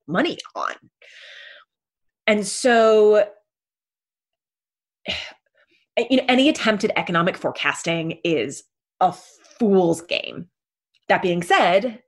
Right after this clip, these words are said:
you know, there was a study that came out, I believe yesterday, that was suggesting that we could get a ten percent drop in year over year G D P at the end of this year, which is bigger than we saw with the nineteen eighteen flu pandemic.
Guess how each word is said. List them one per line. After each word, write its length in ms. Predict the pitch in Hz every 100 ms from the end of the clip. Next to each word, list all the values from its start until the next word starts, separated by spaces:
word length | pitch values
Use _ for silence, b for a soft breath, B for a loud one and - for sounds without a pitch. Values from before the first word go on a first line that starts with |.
| -
you 80 | 208
know, 100 | 180
there 120 | 196
was 120 | 185
a 60 | 202
study 220 | 226 208
that 120 | 196
came 300 | - - 190 -
out, 560 | 160 170 170 165 - - B B B -
I 40 | 165
believe 220 | 185 175
yesterday, 720 | 294 285 - 226 190 180 175
that 160 | 185 -
was 220 | 180 -
suggesting 800 | - - 165 185 170 - 185 175
that 120 | 165
we 200 | 180 -
could 260 | - 180 165
get 380 | 170 165 156 -
a 120 | 185 170
ten 240 | - 180
percent 460 | 180 170 175 139 -
drop 480 | 180 165 160 160 -
in 300 | 185 170 170
year 200 | 175 175
over 160 | 165 175
year 640 | 156 165 160 160 156 - 170
G 240 | - 147 156
D 40 |
P 280 | - 196 170
at 100 | 160
the 120 | 165
end 140 | - 160
of 120 | 151
this 180 | - -
year, 380 | 151 - - - _ _ _ _ _ _ _ _ _ _ -
which 140 | 196 190
is 140 | 170
bigger 380 | - 294 247 208
than 160 | 175
we 100 | 160
saw 280 | 156 156 101
with 140 | - 165
the 60 |
nineteen 300 | 156 143 -
eighteen 280 | - - -
flu 140 | - -
pandemic. 480 | - - - -